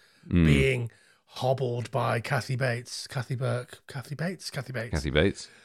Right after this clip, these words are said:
Speaker 2: Um,
Speaker 1: Big sexual fantasy of mine, by the way. Way more so than anything in Audition.
Speaker 2: Really?
Speaker 1: Kathy Bates hobbling me. <laughs>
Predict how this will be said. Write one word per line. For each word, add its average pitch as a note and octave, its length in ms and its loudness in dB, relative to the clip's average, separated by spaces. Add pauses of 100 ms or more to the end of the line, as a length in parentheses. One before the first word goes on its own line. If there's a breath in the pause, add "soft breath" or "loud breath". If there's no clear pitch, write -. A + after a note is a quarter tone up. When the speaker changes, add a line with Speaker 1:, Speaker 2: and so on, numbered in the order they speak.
(200 soft breath)
Speaker 2:
Um, D3 380 10
Speaker 1:
Big A#2 160 10
sexual F#2+ 300 8
fantasy D#2 380 4
of B1+ 80 0
mine, A#1+ 200 0
by A#1+ 120 0
the A#1+ 100 0
way. A#1+ 140 0
Way E2 240 10
more D2 240 8
so B1+ 240 4
than B1 400 -2
anything C#2+ 260 4
in B1 140 2
Audition. A#1+ 420 -4 (240)
Speaker 2:
Really? F3+ 180 8
Speaker 1:
Kathy F#2 120 4
Bates E2+ 260 8
hobbling F2+ 420 6
me. G#2 220 6
<laughs> - 920 -8